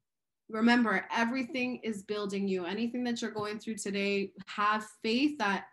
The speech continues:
this is building me. I need to go through this in order to get to a better version of me. I need more insight. Like, I need lessons. I crave lessons. And, like, le-, that's why I'm so,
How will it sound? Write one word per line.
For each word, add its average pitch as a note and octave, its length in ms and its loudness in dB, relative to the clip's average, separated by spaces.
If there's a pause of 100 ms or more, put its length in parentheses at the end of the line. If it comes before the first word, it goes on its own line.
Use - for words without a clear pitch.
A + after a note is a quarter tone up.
(100)
this G#3+ 440 -2
is G#3 140 -2
building G3+ 440 -4
me. D#3+ 300 -6
I A3 160 2
need C4 400 2
to A#3+ 80 -2
go A#3 260 0
through G3+ 140 -6
this G3 240 -4
in G3+ 100 -4
order G3 220 -2
to F#3+ 120 -10
get F#3 200 -10
to F3+ 180 -10 (100)
a F#3 100 -6
better F3+ 360 -8
version E3+ 340 -6
of D#3+ 160 -8
me. E3 240 -10
I G3+ 120 -6
need A#3 320 -2 (320)
more A3 300 2
insight. G#3 500 0
Like, F#3+ 160 -6
I - 20 -4
need G#3+ 220 -8
lessons. F3+ 680 -8 (200)
I A3 100 -2
crave C4 400 4
lessons. A2 560 -10 (420)
And, A3+ 140 -2
like, A#3 240 2
le-, A3+ 320 -4 (140)
that's A#3+ 260 2
why C4+ 220 4
I'm C4 120 2
so, A#3+ 640 0